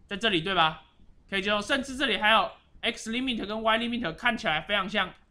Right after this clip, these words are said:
零到三十五嘛，对不对？我们这边改零到五十五。哎，看到了吧？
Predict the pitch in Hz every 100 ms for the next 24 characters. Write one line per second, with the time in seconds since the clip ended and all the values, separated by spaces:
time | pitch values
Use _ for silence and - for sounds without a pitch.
0 | _ 156 190 214 220 208 202 170 131 143
1 | 165 165 147 170 208 202 156 156 196 160
2 | 139 147 147 - _ _ _ _ _ -
3 | - - _ _ - - _ _ _ _
4 | _ _ - - _ - - _ _ -
5 | - 160 190 190 196 185 170 151 143